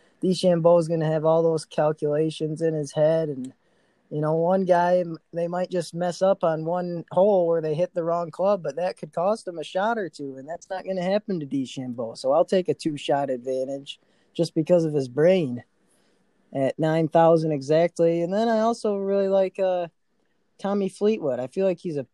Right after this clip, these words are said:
very pure ball striker. He's known for his irons, and, uh, you know, he hits it long enough, and I think his putter's okay, but yeah, I really like Tommy. And then Xander,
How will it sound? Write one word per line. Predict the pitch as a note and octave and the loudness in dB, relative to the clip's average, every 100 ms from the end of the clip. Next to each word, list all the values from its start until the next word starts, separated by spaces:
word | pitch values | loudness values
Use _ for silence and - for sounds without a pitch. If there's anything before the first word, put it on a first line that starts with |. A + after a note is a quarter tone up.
| - | -8
very | D#3+ F#3 F3 | -2 0 -2
pure | - F3+ F#3 F3 | -2 -2 0 0
ball | D3 D#3 F3+ | 0 2 0
striker. | - F#3 F#3+ F#3 G3 G3+ | 0 0 2 0 -2 -2
He's | F#3+ C#3 | -2 -4
known | D3 F3+ F#3 | -2 -2 -2
for | - F3+ | 0 0
his | C#3+ | 0
irons, | C3 D#3+ F#3 G3 G3+ G3+ - - _ _ _ _ _ _ - | -2 -4 -4 -2 -2 -4 -8 -20 _ _ _ _ _ _ -12
and, | D3 D3 D3+ D3+ D3 | -6 -4 -2 0 2
uh, | D3 D3 | 2 2
you | D3 D#3+ D3 | 0 -2 -2
know, | E3 | 2
he | F#3+ G3+ | 4 4
hits | G3 G3+ | 4 2
it | E3+ | 2
long | E3 F3 | 2 2
enough, | D#3+ D#3+ G#3 A#3 D#3+ | 0 2 0 0 -4
and | C#3+ C#3 D3 _ _ _ _ _ _ _ _ _ _ _ _ _ _ _ _ - | -2 -4 -8 _ _ _ _ _ _ _ _ _ _ _ _ _ _ _ _ -14
I | C#3+ | -8
think | - | 0
his | F3+ D3 | 0 2
putter's | - F3+ F3+ D#3 | 6 6 6 6
okay, | D#3 - D#3 D#3 C#3+ C#3 | 2 2 2 4 4 0
but | C3 C3 B2+ - _ _ _ _ _ _ - | 0 0 -2 -6 _ _ _ _ _ _ -2
yeah, | G3+ F3+ | 2 4
I | |
really | E3 F#3+ | 4 4
like | F#3+ F#3 | 2 -2
Tommy. | - F3 F#3 F#3+ | -6 -8 -6 -6
And | G3+ | -4
then | A3 | -4
Xander, | F#3 G#3+ A#3+ A#3 | -2 0 0 -4